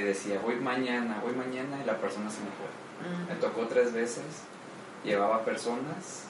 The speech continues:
Speaker 1: y se me pasó.
Speaker 2: Me parece muy bien, buen mensaje. El tiempo se nos agota, y más para
Speaker 1: Sí.
Speaker 2: una persona que lo requiere. Pues José Carlos,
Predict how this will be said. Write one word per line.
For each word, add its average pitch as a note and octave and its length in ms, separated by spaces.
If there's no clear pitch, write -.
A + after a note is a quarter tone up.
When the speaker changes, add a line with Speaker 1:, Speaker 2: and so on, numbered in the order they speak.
Speaker 1:
y G#2 340
se G#2+ 120
me G2+ 120
pasó. - 260
Speaker 2:
Me F3 120
parece F3+ 320
muy F3+ 100
bien, E3+ 180
buen A3 180
mensaje. F3+ 380
El F3 120
tiempo A3 260
se G#3+ 100
nos F3 180
agota, D#3+ 360
y F3+ 40
más F3+ 200
para - 200
Speaker 1:
Sí. F3+ 60
Speaker 2:
una F3+ 100
persona E3+ 320
que - 140
lo C#3+ 80
requiere. C#3 360
Pues A#3+ 140
José A#3+ 180
Carlos, E4+ 300